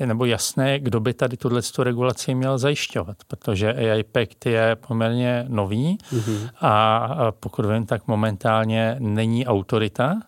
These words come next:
Speaker 1: u nás, která by dokázala tady tuhletu regulaci zajistit.
Speaker 2: Mhm.
Speaker 1: Připravuje se, a, ale, eh, zatím, eh, si myslím, že není.
Speaker 2: A tady v téhle té,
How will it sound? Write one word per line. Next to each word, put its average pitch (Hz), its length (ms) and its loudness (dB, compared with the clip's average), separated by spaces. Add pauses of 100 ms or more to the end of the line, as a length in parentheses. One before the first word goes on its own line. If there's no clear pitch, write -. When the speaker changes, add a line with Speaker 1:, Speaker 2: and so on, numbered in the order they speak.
(280)
Speaker 1:
u 123 60 -2
nás, 151 500 0
která 110 440 0
by 110 100 -2
dokázala 107 720 0
tady 107 260 -8
tuhletu 107 480 -8
regulaci 104 520 -2
zajistit. 95 520 -4 (260)
Speaker 2:
Mhm. 113 260 0 (360)
Speaker 1:
Připravuje 113 520 2
se, 156 240 0 (680)
a, 107 560 4 (140)
ale, 107 600 4 (520)
eh, 127 60 -2
zatím, 104 440 -2
eh, 104 80 -4 (360)
si - 200 -8
myslím, 98 320 -6
že 110 140 -10
není. 123 260 -8 (720)
Speaker 2:
A 113 320 0
tady 123 180 2
v - 100 -16 (120)
téhle 127 220 2
té, 123 340 2